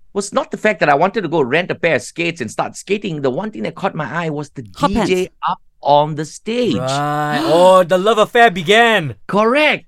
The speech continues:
Speaker 1: So since I was already there, okay, I went and got myself a pair of skates
Speaker 2: Mm.
Speaker 1: and I skated around and went right to where that stage was, and I stood there and I started looking at him.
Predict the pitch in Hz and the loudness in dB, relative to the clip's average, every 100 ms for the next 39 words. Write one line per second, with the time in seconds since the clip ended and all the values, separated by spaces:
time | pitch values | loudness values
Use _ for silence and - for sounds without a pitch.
0 | - 214 285 320 190 156 160 151 185 208 | -2 -2 0 0 0 2 2 2 -2 2
1 | 190 185 - _ _ - 117 170 165 147 | 4 4 2 _ _ -14 -10 -2 0 0
2 | 156 135 160 131 156 123 - 139 113 - | -2 -2 -4 -2 -4 -4 -4 -4 -4 -6
3 | 156 151 - - 180 185 131 - 240 269 | -6 -6 -10 -12 -8 -4 -6 -4 -4 0
4 | 254 151 160 147 131 123 127 185 233 127 | 2 4 4 4 2 -4 -2 -4 -4 -2
5 | 156 196 185 139 139 117 104 - 202 214 | -2 -2 -4 -4 -4 -4 -10 -4 -4 -4
6 | 127 120 123 151 160 - 269 - 165 165 | -8 -10 -10 -12 -12 -14 -14 -2 0 2
7 | 147 143 190 196 165 226 320 269 120 107 | -2 -4 -4 -4 -6 -10 -8 -8 -6 -8
8 | 82 | -10